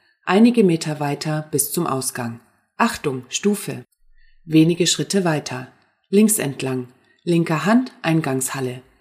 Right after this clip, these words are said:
Rechter Hand Wand. An der Wand orientieren.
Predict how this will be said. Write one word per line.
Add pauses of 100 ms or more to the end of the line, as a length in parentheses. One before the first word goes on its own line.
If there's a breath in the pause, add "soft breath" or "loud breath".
Rechter
Hand
Wand. (440 soft breath)
An
der
Wand
orientieren.